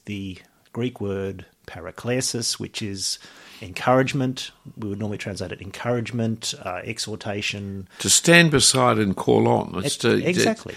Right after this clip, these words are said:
Speaker 2: it's, it's to cheer on in a football game. You stand on the side of the lines and, you know, "Go ahead, go." It's that kind of
Speaker 1: So if in two Corinthians one, you just try substituting strengthen or encourage or urge on,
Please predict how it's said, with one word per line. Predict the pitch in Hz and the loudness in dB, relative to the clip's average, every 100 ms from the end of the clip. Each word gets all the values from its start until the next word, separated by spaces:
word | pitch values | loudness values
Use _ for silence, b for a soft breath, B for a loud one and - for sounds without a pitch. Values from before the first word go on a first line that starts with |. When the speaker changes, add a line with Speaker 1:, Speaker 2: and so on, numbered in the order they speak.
| B 123 | B -6
Speaker 2:
it's, | 117 - | -4 -2
it's | - | -4
to | 101 | -2
cheer | - - 175 170 143 | 2 6 8 8 8
on | 143 131 117 | 8 6 2
in | 120 110 | 2 0
a | |
football | - - 101 73 | -2 -2 -2 0
game. | 65 - 85 | -4 -4 -2
You | 95 | -2
stand | - 135 131 | 0 2 2
on | 117 | 0
the | 101 | -2
side | - 113 107 | 0 2 2
of | |
the | 101 | 2
lines | 104 104 95 | 0 0 -2
and, | 85 67 - - - | -6 -8 -12 -8 -2
you | 127 | 0
know, | 107 90 | 0 -4
"Go | - 131 156 139 | 2 6 8 8
ahead, | 143 139 107 - | 6 4 0 0
go." | 160 139 113 - _ - | 2 4 0 -4 _ -6
It's | 107 - _ | -6 -8 _
that | 160 - | -4 -4
kind | - 127 - | -4 -4 -4
of | - B B B B | -12 B B B B
Speaker 1:
So | 165 | 8
if | 175 175 | 8 8
in | 165 147 | 4 4
two | 220 | 4
Corinthians | 190 143 123 113 | 4 2 2 4
one, | 185 139 180 226 - _ | 6 6 4 0 -4 _
you | 127 120 117 | -2 2 4
just | 127 117 - - | 4 2 0 -2
try | - 143 120 | 0 2 4
substituting | - 131 - 120 - 127 120 113 113 - | 2 0 0 -4 0 2 0 -2 -4 -4
strengthen | - - 226 196 - 82 90 | -4 2 2 2 -6 -10 -8
or | 90 92 90 90 90 | -6 -4 -4 -2 -4
encourage | 95 104 - 208 160 107 90 | -4 -4 4 6 6 2 -2
or | 90 87 - | -6 -6 2
urge | 170 180 151 165 | 6 8 6 4
on, | 165 101 - | 2 0 -4